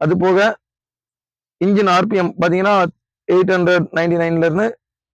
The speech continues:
நைன் ஹண்ட்ரட் சம்திங் வருதா? ஃபியூல் ரெயில் பிரஷர் பாருங்க எவ்வளோ இருக்குது அப்படின்னு. ஆ, எக்ஸாக்டா சொல்லணும்னா இருபத்தி ஒன்பதாயிரத்தி இருநூறு கிலோ பாஸ்கல். அதை பவர்ல பார்க்கணும் அப்படின்னா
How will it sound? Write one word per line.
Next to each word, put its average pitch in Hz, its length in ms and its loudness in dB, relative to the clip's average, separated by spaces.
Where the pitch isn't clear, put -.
நைன் 175 180 0
ஹண்ட்ரட் 165 260 0
சம்திங் 156 320 -2
வருதா? 151 240 2
ஃபியூல் 202 380 2
ரெயில் 185 240 2
பிரஷர் 160 340 0
பாருங்க 147 240 0
எவ்வளோ 175 180 2
இருக்குது 156 340 0
அப்படின்னு. 139 260 -4
ஆ, 135 100 -4
எக்ஸாக்டா 160 420 0
சொல்லணும்னா 170 400 2
இருபத்தி 185 460 0
ஒன்பதாயிரத்தி 180 680 2
இருநூறு 170 340 0
கிலோ 160 240 2
பாஸ்கல். 151 340 -2
அதை 143 120 0
பவர்ல 175 300 2
பார்க்கணும் 160 300 0
அப்படின்னா 156 280 -2